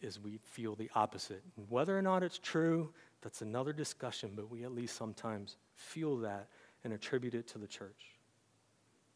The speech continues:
Let's be the place that understands and celebrates God-honoring marriage and singlehood.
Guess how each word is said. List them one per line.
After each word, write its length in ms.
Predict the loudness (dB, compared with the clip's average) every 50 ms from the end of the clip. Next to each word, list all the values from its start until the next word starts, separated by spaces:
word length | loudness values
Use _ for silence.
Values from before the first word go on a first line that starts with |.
| _ _ _ _ _ _ _ _ _ _ _ _ _ _ _ _ _ _ _ _ _ _ _ -20 -10 _ 4
Let's 200 | 6 6 6 4
be 140 | 2 4 4
the 100 | 4 2
place 680 | 4 12 12 12 12 12 12 8 4 0 -2 -4 -8 -12 _ _ _ _ _ _ _ _ _ 2
that 120 | 4 6
understands 600 | 6 6 6 4 2 4 6 6 8 8 6 4
and 100 | 2 2
celebrates 560 | 2 4 4 4 4 4 6 4 4 4 2
God-honoring 1120 | -6 -2 2 4 6 8 8 8 8 6 4 0 2 4 4 6 6 4 4 4 2 2 2
marriage 420 | 4 4 6 8 6 6 4 0
and 120 | -4 -2
singlehood. 600 | 0 0 2 4 4 4 4 4 4 2 0 -6